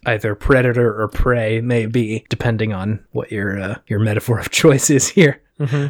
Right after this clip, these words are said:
Speaker 1: So I've, I've just got a bargle bin full of, full of stuff right now. I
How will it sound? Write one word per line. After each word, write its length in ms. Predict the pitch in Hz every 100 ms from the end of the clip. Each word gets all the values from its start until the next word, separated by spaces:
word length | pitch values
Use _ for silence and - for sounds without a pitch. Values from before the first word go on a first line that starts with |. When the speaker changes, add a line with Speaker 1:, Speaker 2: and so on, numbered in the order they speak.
| - -
Speaker 1:
So 140 | 147
I've, 160 | 117 -
I've 140 | 131 117
just 180 | 131
got 140 | 127 107
a 40 |
bargle 380 | 101 104 110 107
bin 280 | 107 107 107
full 240 | 117 104
of, 80 | 101
full 440 | - - - 120
of 60 | 117
stuff 360 | - 117 - 127
right 160 | 110
now. 240 | 117 113 -
I 200 | 135 135